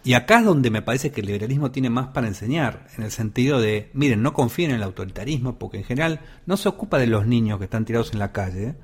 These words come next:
sino los adultos que quieren comprarse un barco, que están en el poder, ¿no? Entonces, los incentivos dentro del poder son peores que fuera del poder. Entonces,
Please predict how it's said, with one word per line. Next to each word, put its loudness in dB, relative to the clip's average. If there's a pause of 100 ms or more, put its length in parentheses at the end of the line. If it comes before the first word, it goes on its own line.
(360)
sino 2
los 2
adultos 2
que -2
quieren 0
comprarse -4
un 0
barco, 0 (220)
que -2
están 4
en 4
el -2
poder, -4 (520)
¿no? -2 (220)
Entonces, 0
los 2
incentivos 4
dentro 2
del 2
poder 2
son -2
peores 4
que -8
fuera -4
del -6
poder. -6
Entonces, 0